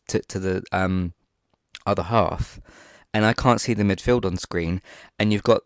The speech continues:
Liverpool's front three pressing us, and then Elliott's pressing us, I think his name's Harvey Elliott, you've got four, you ended up having four players pressing two players, and then we passed back to De Gea, and then he booted the ball long.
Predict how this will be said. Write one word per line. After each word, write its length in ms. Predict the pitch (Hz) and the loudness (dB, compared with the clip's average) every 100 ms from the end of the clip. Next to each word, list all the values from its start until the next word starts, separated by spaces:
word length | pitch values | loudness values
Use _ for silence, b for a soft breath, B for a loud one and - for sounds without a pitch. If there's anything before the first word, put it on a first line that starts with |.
| - | 0
Liverpool's 460 | 117 135 131 127 - | 2 2 2 0 4
front 260 | 123 110 | 4 4
three 160 | - 104 | -2 -4
pressing 400 | 117 117 - 90 | -2 -4 -2 -2
us, 220 | 92 - | -2 -2
and 120 | - 101 | 0 0
then 120 | 101 | 2
Elliott's 320 | 117 107 95 | 0 2 0
pressing 380 | - 95 - 90 | -2 -4 -2 -4
us, 360 | 90 95 - - - | -2 -4 -8 -10 -6
I 60 | |
think 160 | 95 92 | -4 -2
his 100 | 87 | -2
name's 200 | 90 90 | -4 -2
Harvey 260 | 90 90 | -2 -2
Elliott, 260 | 90 90 92 B B B B B B B - - | -2 -2 -4 B B B B B B B -18 0
you've 260 | 117 113 | 4 4
got 300 | - 113 - | 6 4 4
four, 460 | - - - 147 - | -10 -4 2 2 4
you 160 | 135 139 | 4 4
ended 260 | 185 165 | 4 2
up 160 | 135 - | 0 0
having 380 | 135 123 117 - | 0 2 2 2
four 260 | 139 135 | 6 8
players 380 | - 120 110 101 | 8 6 2 0
pressing 420 | - 110 - 98 | -2 -2 -2 -4
two 220 | - 113 | 0 0
players, 400 | - 92 87 87 | 0 -2 -2 -4
and 160 | - 104 | -2 0
then 100 | 107 | 2
we 80 | 104 | 0
passed 320 | - 127 127 | 0 0 0
back 180 | 117 - | -4 -4
to 120 | 104 | -6
De 100 | 95 | -4
Gea, 320 | 117 104 92 | -2 0 2
and 100 | 95 | 2
then 120 | 95 | 0
he 60 | 95 | 0
booted 260 | 107 87 - | 0 -2 -4
the 80 | |
ball 180 | 98 101 | -2 0
long. 240 | 92 87 | 2 0